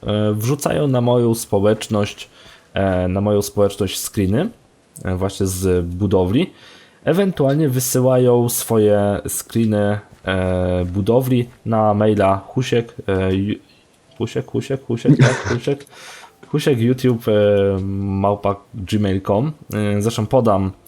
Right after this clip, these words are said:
Speaker 1: E, podam dokładnego maila w opisie, tak więc, e, zajrzyjcie sobie do opisu,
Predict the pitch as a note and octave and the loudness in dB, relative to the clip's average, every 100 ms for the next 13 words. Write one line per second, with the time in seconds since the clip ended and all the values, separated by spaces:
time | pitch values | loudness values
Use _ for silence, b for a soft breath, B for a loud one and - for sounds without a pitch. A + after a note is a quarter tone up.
0 | B B B B B B B - F#2 F2+ | B B B B B B B -6 -2 0
1 | F2+ F2+ F2+ - G2+ F#2+ F#2 C2 - _ | 0 -2 -2 -2 0 0 -2 -6 -14 _
2 | - - A2 A2 G#2 G#2 A2+ G#2 G2+ - | -8 -4 0 0 2 2 4 2 2 0
3 | A#2+ F#2+ E2+ F2+ F#2+ F#2 F#2 - F#2 F2+ | -2 -2 -4 -4 -4 -4 -4 -4 -2 -2
4 | F2 F2 G2+ G2+ A#2+ A2 G#2 G2 F#2+ G2+ | -2 0 0 0 -2 -2 -2 0 0 -2
5 | - B2 | -4 -4